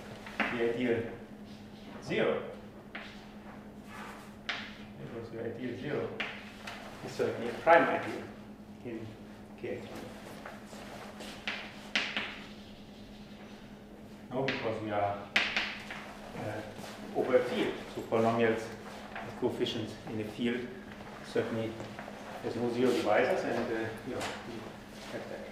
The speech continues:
So just as an example, so we, for instance, see it follows from that if we just take the complex line like this or the real line, uh, we cannot write it as a union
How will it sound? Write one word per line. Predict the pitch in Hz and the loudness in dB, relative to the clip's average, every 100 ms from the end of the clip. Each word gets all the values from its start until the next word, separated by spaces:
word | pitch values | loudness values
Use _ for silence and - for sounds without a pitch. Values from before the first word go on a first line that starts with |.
| - - - | -10 -12 2
So | 131 | 4
just | 117 139 - | 6 6 6
as | - | 4
an | - | 2
example, | - - 127 165 | 6 8 8 6
so | 127 123 - - - - - | 4 0 0 -6 -10 -12 -6
we, | 123 113 - - | -2 -2 -2 4
for | 139 | 6
instance, | - - - | 6 2 2
see | 208 202 196 - - - - - | 2 2 2 -2 -10 -12 -12 -6
it | 127 | 2
follows | - 185 185 | 10 12 12
from | 151 143 | 10 8
that | 131 127 - | 8 8 6
if | 127 | 2
we | 131 | 2
just | 139 - | 4 4
take | 143 127 - - - - - - 120 | 4 4 2 -4 -8 -8 -8 -8 -2
the | 110 107 - - - | -2 -2 -4 -10 0
complex | - - - - | 2 4 2 2
line | 190 220 170 | 6 8 10
like | 160 156 | 8 8
this | 147 131 | 4 4
or | 107 | 2
the | - | 2
real | 170 147 | 4 8
line, | 120 107 113 - - - - - - - - - - | 8 6 2 -2 -8 -12 -14 -14 -14 -14 -14 -12 -8
uh, | 113 - | -6 -6
we | 117 - | -4 2
cannot | 151 147 - | 6 8 10
write | 123 - - | 12 12 8
it | 127 | 2
as | 113 | 0
a | 110 | 0
union | 151 170 - - | 4 4 4 0